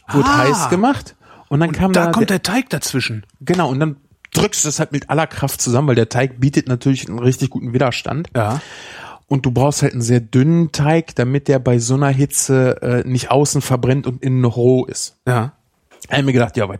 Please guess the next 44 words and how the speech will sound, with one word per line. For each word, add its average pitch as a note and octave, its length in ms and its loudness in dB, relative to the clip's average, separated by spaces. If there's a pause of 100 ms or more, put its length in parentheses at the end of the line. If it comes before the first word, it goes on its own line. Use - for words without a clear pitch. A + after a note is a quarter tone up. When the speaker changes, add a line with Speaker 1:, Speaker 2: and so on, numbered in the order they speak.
Speaker 1:
die C3 120 0
können, D3 180 2
das B2 160 0
kann A#2+ 160 0
ich A2 160 -2
auch." - 260 -4
Ich B2+ 120 0
hab C3 120 -2
ja B2 60 4
Induktion, C3+ 600 0
Induktion B2 500 -2
kann E3 200 -2
was. F#3+ 140 0
Ich B2+ 80 -2
hab B2 140 -2
zwei G#2+ 180 -4
Eisenpfannen, D3+ 540 0
die A#2+ 80 0
können A2+ 300 -4
auch C3 240 0
was. G3 320 -2 (960)
Und C#3 180 0
hab F3 220 -2
dann, E3 360 0
äh, C#3+ 180 2
meine C#3 200 2
beiden B2+ 220 0 (100)
Eisenpfannen E3 640 0
heiß E3+ 260 0
gemacht, F#3 460 -2
beide C3+ 400 2
natürlich D3 540 0
geölt, F3+ 420 0
die - 120 0
eine B2+ 380 2 (520)
innen F#3+ 380 2
in C3+ 120 0
der B2 120 4
Bratfläche, D3 580 0
die C3 140 2
andere D3+ 280 2
anschließend B2+ 480 -2
von C3 220 0
unten, E3 640 0